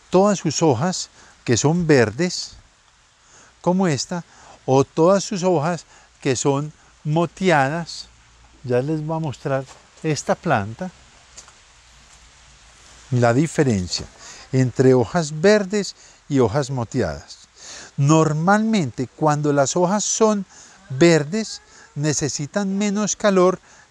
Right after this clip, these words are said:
que esta que son moteadas. Bi-, necesitan mucho más calor. ¿Listo? Esa es la diferencia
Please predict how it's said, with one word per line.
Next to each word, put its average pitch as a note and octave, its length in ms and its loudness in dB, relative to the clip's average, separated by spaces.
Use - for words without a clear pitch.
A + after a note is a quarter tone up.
que E3 300 4
esta D#3+ 280 -4
que C3+ 180 -2
son B2 260 -2
moteadas. B2+ 680 -2
Bi-, C#3 240 -6
necesitan E3 800 -6
mucho C3+ 320 -4
más - 240 -2
calor. F#2+ 320 -2
¿Listo? G#3 340 0
Esa C3 220 2
es F3+ 60 4
la F3 120 6
diferencia B2+ 800 0